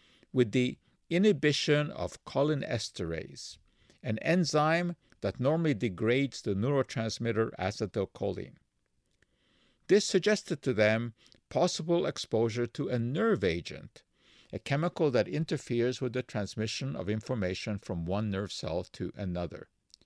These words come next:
Such transmission involves the release of chemicals called neurotransmitters from a nerve ending, followed by the migration of this substance across the tiny gap that separates nerve cells,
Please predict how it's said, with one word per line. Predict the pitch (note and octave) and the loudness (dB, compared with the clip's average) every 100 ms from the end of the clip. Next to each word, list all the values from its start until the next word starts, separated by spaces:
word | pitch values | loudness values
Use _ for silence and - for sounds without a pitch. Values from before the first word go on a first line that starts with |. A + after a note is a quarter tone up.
| _ _ _ _ _ _ _ _ _ _ - | _ _ _ _ _ _ _ _ _ _ 0
Such | A#3 A3+ | 2 4
transmission | - G3+ F3+ F3 E3+ E3+ D3 | 4 4 4 2 2 0 0
involves | G#2 B2+ D3+ C3+ | 4 4 4 2
the | B2 | -2
release | A#2+ C#3 - | 0 0 -2
of | - | -2
chemicals | - D3 C#3 C3 - | -2 -2 -2 -4 -4
called | - G2 | -4 -2
neurotransmitters | A2 A#2+ A#2 - A2 - D#3 G3 D#2 - - - _ _ - | 0 0 -2 -2 -6 -2 0 0 0 -4 -14 -14 _ _ -20
from | - B2 A2+ | -8 -4 0
a | |
nerve | A2+ D3 E3 | 2 2 2
ending, | A#2+ A2 G2+ D3 F#3+ - _ _ | 0 0 0 -2 -4 -6 _ _
followed | A2+ D#3+ F#3 A#2+ | 0 2 2 2
by | B2+ | 2
the | A#2+ | 4
migration | G#2+ G2+ D#2+ A#2+ F#3 - A#2+ | 2 2 2 2 2 0 -4
of | |
this | F2+ G2 | -2 -2
substance | - B2+ - B2+ A#2+ - - - - | -2 -4 -4 -4 -6 -10 -20 -20 -8
across | C3+ - C#3 - | -4 2 2 2
the | G#2+ | -2
tiny | - D#3+ F#3 F3 | -2 -2 0 0
gap | A#2+ C#3 F2 - - _ _ _ | 4 4 4 -2 -20 _ _ _
that | G#2 - | -4 -2
separates | C3+ C3+ C3+ A#2 - | -2 0 -2 -2 -2
nerve | A2+ C3+ | -2 -2
cells, | - G2 G#2 G2+ | -2 0 0 -2